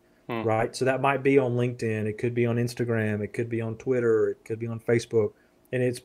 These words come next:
Speaker 2: more than likely gonna be on somewhere like a YouTube, but specifically your website, right? Just simply answer questions, because we were talking about this before we started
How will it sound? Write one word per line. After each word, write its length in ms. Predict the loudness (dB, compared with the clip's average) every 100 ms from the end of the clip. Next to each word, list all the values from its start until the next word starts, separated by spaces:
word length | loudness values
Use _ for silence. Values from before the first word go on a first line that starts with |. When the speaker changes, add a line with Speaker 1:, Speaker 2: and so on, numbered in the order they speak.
| -6
Speaker 2:
more 280 | 4 8 8
than 140 | 8
likely 360 | 4 4 4 0
gonna 220 | 0 0
be 160 | 0 0
on 80 |
somewhere 260 | -2 -2 0
like 140 | 0
a 80 | -2
YouTube, 500 | -4 -4 2 4 2 -2
but 140 | -6 -4
specifically 540 | -2 -2 -2 -2 -2
your 160 | -2 -6 2
website, 420 | 2 4 -2 -12 -16 _ _ _
right? 180 | -6 -6
Just 300 | -2 -2 -2 _ _
simply 680 | -10 -6 -6 -2 -2 -2 -4
answer 420 | -2 -2 -2 -4 -6
questions, 720 | -2 0 0 0 -12 -14 -18 _ _ _ _ _ -14 0
because 520 | 2 8 8 8 6 -8 -20 -20 _ _ -2
we 60 | 6
were 100 | 6
talking 160 | 6 6
about 60 |
this 100 | 6
before 260 | 4 4 4
we 80 | 4
started 380 | 4 4 2